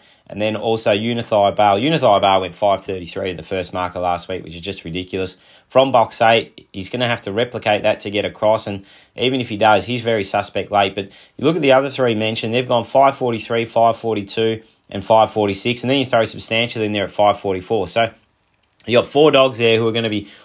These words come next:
four in line going to that first turn. Aston Merritt, previously, I didn't think he'd run out a true five hundred, but he's proved me wrong last week. I thought that was a really gutsy heat win, and he'll be better for that run now. He's had,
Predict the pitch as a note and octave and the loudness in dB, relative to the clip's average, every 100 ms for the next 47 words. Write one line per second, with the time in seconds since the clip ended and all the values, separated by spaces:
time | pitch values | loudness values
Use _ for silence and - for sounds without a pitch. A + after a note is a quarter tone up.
0 | _ - C3+ C#3+ B2 A#2+ A#2+ A#2 A#2 A2 | _ 0 2 4 4 4 4 2 2 0
1 | G#2+ - A2+ G#2+ - A2+ A2+ A2+ - - | 0 0 0 0 -2 -2 -2 -2 -8 -20
2 | _ A#2 C#3 - B2+ B2+ B2+ B2+ B2+ B2+ | _ -2 -2 -2 2 4 4 2 2 2
3 | C3 B2 A#2+ C3 C3 B2+ A#2+ A#2 A#2+ A#2+ | 2 2 2 2 0 -2 0 2 4 4
4 | A2 - B2 A#2+ A2+ G#2+ A2 A#2 A#2+ G#2+ | 2 0 -2 2 2 2 2 0 -2 -2
5 | G#2+ G2+ - B2+ C3+ A#2 A2 A2+ A2+ A2 | -4 -6 -4 0 0 0 -2 -2 -2 -4
6 | G#2+ - A2 A2 G2+ A2 G#2 F#2 G2 A#2 | -4 -2 -2 -2 -4 -2 -2 -2 -2 -2
7 | A2+ G2+ G#2+ - F#2+ G#2+ G#2 G#2+ G#2 F#2+ | -2 0 -2 -2 -6 -4 -4 -4 -4 -6
8 | - - _ - C3+ A#2+ B2 B2+ A2+ A2 | -14 -20 _ 0 2 4 4 2 2 4
9 | G#2 A#2+ A2 A2 A2+ B2+ B2 A#2+ | 4 2 2 0 0 2 2 2